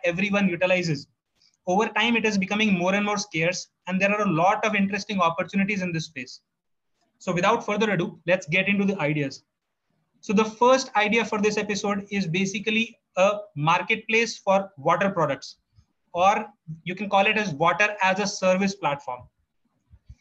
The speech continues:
So there's this company in India called Oovo, E O W O, which is a direct to consumer water seller, which is selling drinking water, water purifiers, packaged drinks, and other water related products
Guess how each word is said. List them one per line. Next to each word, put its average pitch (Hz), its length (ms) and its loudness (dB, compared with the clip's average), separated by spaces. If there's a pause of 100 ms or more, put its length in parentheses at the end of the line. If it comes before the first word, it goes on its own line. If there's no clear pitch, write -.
(160)
So 208 180 -2
there's 208 260 2
this 262 140 0
company 226 520 0
in 214 80 0
India 202 320 2
called 208 320 -2
Oovo, 175 460 -2 (160)
E 208 280 -2
O 196 180 6
W 190 400 2
O, 143 280 -4 (140)
which 190 160 -4
is 214 180 -2 (120)
a 196 100 2
direct 196 380 0
to 233 60 -6
consumer 214 520 0
water 165 320 0
seller, 143 360 -2 (520)
which 165 140 -4
is 196 120 0
selling 190 340 0
drinking 185 360 -2
water, 196 400 2 (420)
water 165 220 0
purifiers, 196 800 2 (240)
packaged 175 440 0
drinks, 196 420 -2 (800)
and 190 240 -2
other 196 280 2
water 185 260 2
related 202 420 -2
products 185 420 -2